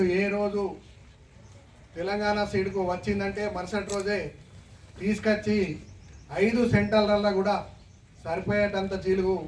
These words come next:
అన్ని దగ్గరలో తీస్తాం. ఏఓ గారు చెప్పిన విధంగా అందరూ అవసరం ఉన్న రైతులు ఈ పంటకి మొన్న రేపు మిరుగులు జూన్ వేయకున్నా డిసెంబర్లో మనకు అవసరం ఉన్న రోజు దొరికాయి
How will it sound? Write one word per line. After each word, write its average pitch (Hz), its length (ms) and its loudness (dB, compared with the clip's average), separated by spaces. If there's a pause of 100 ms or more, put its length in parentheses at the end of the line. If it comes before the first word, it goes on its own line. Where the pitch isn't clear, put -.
(220)
అన్ని 185 220 0
దగ్గరలో 190 340 0
తీస్తాం. 190 380 -2 (440)
ఏఓ 208 280 4
గారు 214 260 4
చెప్పిన 202 320 4
విధంగా 196 420 2 (520)
అందరూ 226 440 2 (560)
అవసరం 208 380 0
ఉన్న 202 140 -2
రైతులు 196 360 0 (180)
ఈ 196 80 -2
పంటకి 202 480 -2 (580)
మొన్న 185 160 -2 (240)
రేపు 190 200 -4
మిరుగులు 214 340 4 (100)
జూన్ 226 240 2
వేయకున్నా 220 480 4 (680)
డిసెంబర్లో 254 480 0 (220)
మనకు 220 260 2
అవసరం 214 320 4
ఉన్న 208 120 2 (120)
రోజు 202 220 2 (680)
దొరికాయి 220 360 6